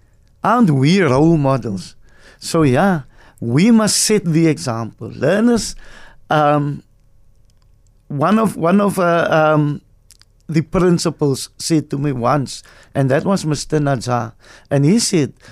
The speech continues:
that learners like rules. Learners wants to be ruled.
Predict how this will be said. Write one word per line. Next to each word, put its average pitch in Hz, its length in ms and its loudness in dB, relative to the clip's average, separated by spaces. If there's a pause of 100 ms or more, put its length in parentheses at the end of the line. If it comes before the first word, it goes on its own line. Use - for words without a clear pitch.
(140)
that 139 280 0 (400)
learners 160 560 0
like 127 340 0
rules. 117 520 -2 (800)
Learners 202 420 0
wants 165 500 0
to 190 140 -2
be 160 240 2
ruled. 135 440 0